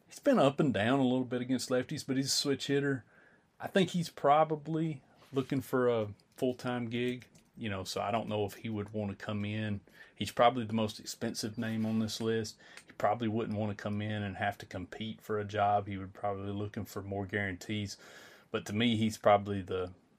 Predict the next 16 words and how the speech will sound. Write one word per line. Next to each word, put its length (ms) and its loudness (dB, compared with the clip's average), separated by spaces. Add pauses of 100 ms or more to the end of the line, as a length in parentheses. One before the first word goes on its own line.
(120)
you 80 -6
know, 200 -4
he's 160 -12
probably 840 0
the, 380 -6
the 120 -6
chance 480 -4
on 120 -4
this 300 -2
list, 320 -6
at 120 -10
least, 360 -6
for 160 -6
the 80 -6
biggest 440 -4
upgrade. 640 -6